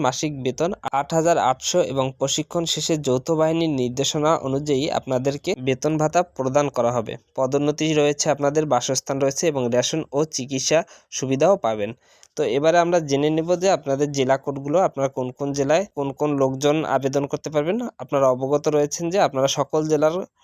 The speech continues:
লোকজনই আবেদন করতে পারবেন, তবে আপনাদের জেলা কোডগুলো একটু এখান থেকে আপনারা দেখে নেবেন। আপনাদের জেলার নাম অনুযায়ী জেলা কোডগুলো আপনাদের সামনে রয়েছে, এখান থেকে দেখে আপনারা আবেদন প্রক্রিয়াটি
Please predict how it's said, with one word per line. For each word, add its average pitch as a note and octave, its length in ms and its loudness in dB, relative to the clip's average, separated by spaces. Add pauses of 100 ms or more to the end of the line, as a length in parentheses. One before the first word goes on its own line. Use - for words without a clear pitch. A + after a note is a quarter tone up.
(160)
লোকজনই C#3 460 0
আবেদন C3+ 340 0
করতে D3 240 -6
পারবেন, E3 220 0 (360)
তবে C#3 220 0
আপনাদের C#3 300 0 (100)
জেলা C3 260 4
কোডগুলো C#3+ 380 -4
একটু D#3+ 200 -6
এখান C#3+ 240 -4
থেকে D3 200 -2
আপনারা D3+ 200 2 (100)
দেখে C#3+ 260 0
নেবেন। A2 200 -8 (400)
আপনাদের C3 480 -4
জেলার C3 320 4
নাম B2 200 0
অনুযায়ী C#3 460 2
জেলা B2 260 2
কোডগুলো C3 360 -4
আপনাদের C3 340 -2
সামনে C3 240 0
রয়েছে, C#3 340 0 (540)
এখান C#3 240 -4
থেকে D3+ 180 -2 (140)
দেখে C#3+ 200 0 (120)
আপনারা C3+ 320 0
আবেদন B2 260 -4 (100)
প্রক্রিয়াটি D3+ 560 -2